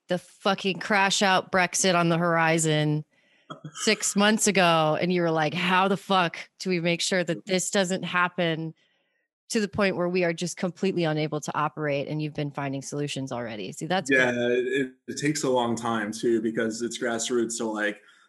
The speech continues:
Speaker 2: you know, I gotta go tell Grandpa Joe why he has to put in the extra effort to sort his shit out, you know, the right way, which
Speaker 1: Mm.
Speaker 2: the groups on the field love anyways, 'cause they're tired of getting trash bags full of stuff that they can't stack up neatly in their warehouse. So it's
Speaker 1: Right.
Speaker 2: like,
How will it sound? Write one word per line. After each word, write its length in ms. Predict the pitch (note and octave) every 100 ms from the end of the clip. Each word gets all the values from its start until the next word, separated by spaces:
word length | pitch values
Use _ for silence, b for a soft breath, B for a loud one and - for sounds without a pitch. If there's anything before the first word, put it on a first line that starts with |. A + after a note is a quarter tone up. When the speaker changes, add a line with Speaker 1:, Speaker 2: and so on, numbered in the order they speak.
| b
Speaker 2:
you 100 | B2+
know, 80 | A2+
I 100 | A#2+
gotta 220 | B2+ B2+
go 160 | C3+
tell 300 | A#2+ B2+ B2
Grandpa 520 | A#2 B2+ C3 - A#2 A2
Joe 380 | C3 A#2+ A2
why 260 | G#2+ G#2+ A#2 A2+
he 80 |
has 220 | A#2+ A#2 -
to 80 |
put 220 | A2+ B2 A#2
in 120 | A2+
the 160 | A2+
extra 340 | A2 A2 - G#2+
effort 380 | G#2+ - A2+ A2
to 80 | G#2+
sort 340 | - A#2 A2
his 100 | A2+
shit 280 | G2+ B2 G#2+
out, 340 | G#2+ G#2+ A2 C3+
you 100 | A#2
know, 320 | A2 G#2+ A2
the 120 | A2
right 260 | A2 A2 A2
way, 360 | G#2+ G2+ G#2
which 240 | B2 C3+ F#3
Speaker 1:
Mm. 340 | F#3 F3+ F3 -
Speaker 2:
the 60 | D#3
groups 280 | D#3 D#3
on 120 | D#3+ D3+
the 80 |
field 280 | D3+ D#3 C#3
love 240 | B2+ C3 B2
anyways, 640 | C#3+ C#3 G#2+ G#2+ B2 -
'cause 180 | B2+ A#2
they're 120 | A#2
tired 480 | - B2 B2 A#2+ A2+
of 100 | A2+
getting 400 | A2+ A2+ A2 G#2+
trash 380 | A#2+ A#2+ B2
bags 340 | A2+ G#2 G#2 -
full 220 | A2+ G#2+
of 80 | G2+
stuff 360 | - G#2+ A2+ A2+
that 140 | G2
they 100 | G#2
can't 280 | G#2 A2+ G#2
stack 360 | - A2+ A2 A2+
up 140 | G#2
neatly 320 | A2 G2+ G#2+
in 80 | G#2
their 120 | G#2+
warehouse. 520 | A2 A2 - - G#2 -
So 160 | G#2+
it's 140 | G#2+ -
Speaker 1:
Right. 240 | G2+
Speaker 2:
like, 40 | G#2